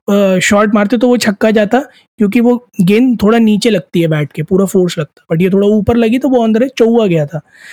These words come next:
तो I guess थोड़ा सा, अ, पिच को पढ़ने की ज़्यादा ज़रूरत थी as a batsman, अ, और as a bowler भी, क्योंकि इंडिया ने शॉर्ट बॉल्स relatively कम फेंके। आप दो एलबीडब्ल्यूज हैं, but इंडियन बैटिंग में, म,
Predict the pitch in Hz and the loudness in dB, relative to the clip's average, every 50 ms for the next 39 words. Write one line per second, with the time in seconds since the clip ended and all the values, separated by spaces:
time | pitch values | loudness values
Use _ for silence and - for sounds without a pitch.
0 | - - - _ _ - 254 233 - _ _ _ _ _ _ _ _ - - - | -20 -20 -20 _ _ -2 -2 -2 -2 _ _ _ _ _ _ _ _ -20 -20 -16
1 | _ - 208 220 269 339 - - - 240 240 240 262 262 339 330 320 330 - _ | _ -2 0 2 2 0 0 0 0 0 2 2 2 2 2 0 0 -4 -10 _
2 | - - 214 208 196 190 180 226 - _ _ _ _ _ _ _ _ - - 247 | -2 0 2 2 2 0 -2 -4 -8 _ _ _ _ _ _ _ _ -2 -2 0
3 | 226 - - - 311 302 311 240 202 220 233 247 262 254 302 269 233 190 196 214 | 0 0 0 0 0 0 2 0 0 2 2 2 2 0 0 0 2 2 2 2
4 | 233 226 208 185 180 175 170 180 180 180 - - 180 165 196 214 190 165 180 202 | 2 2 2 2 2 2 2 0 -2 -4 -4 -2 -2 -2 -2 -2 -2 -2 0 2
5 | 247 233 185 170 160 151 147 - - 214 220 262 277 - _ _ _ _ _ - | 2 0 2 0 0 0 -2 -2 -2 0 0 0 -2 -6 _ _ _ _ _ -20
6 | - _ _ _ _ - - 185 180 170 165 170 - - - 190 185 196 202 208 | -20 _ _ _ _ -4 -2 0 0 0 0 -2 -4 -4 -2 0 2 2 2 2
7 | 226 233 196 190 185 180 185 196 196 180 156 143 143 160 160 180 202 196 190 196 | 2 2 2 2 2 2 2 2 2 0 0 -2 -2 -2 0 0 0 2 2 2
8 | 208 220 240 254 - - 202 190 202 190 220 233 233 214 196 196 190 202 202 208 | 2 2 0 0 0 2 2 2 2 2 2 2 2 2 2 2 2 2 2 2
9 | 208 208 208 214 202 208 196 196 180 - 156 139 - 135 127 _ _ - - - | 2 2 0 0 0 0 0 0 0 -2 -2 -2 -4 -6 -8 _ _ -20 -20 -20
10 | - _ - - 185 170 165 _ _ - 185 196 214 233 226 208 202 202 208 220 | -20 _ -8 -4 -4 -4 -4 _ _ -2 0 2 2 2 2 2 2 2 2 2
11 | 202 190 175 180 170 165 151 147 139 - _ _ _ _ _ _ _ _ _ _ | 2 2 2 2 2 2 0 -2 -4 -6 _ _ _ _ _ _ _ _ _ _
12 | - - 170 170 160 - - - _ _ _ - 185 185 190 202 220 220 196 190 | -6 -2 -2 -2 -2 -4 -6 -14 _ _ _ -2 0 2 2 2 2 2 2 2
13 | 190 196 220 226 226 240 247 247 247 233 - _ _ _ - 180 180 196 | 2 2 2 2 2 2 2 2 0 -2 -6 _ _ _ 0 0 0 0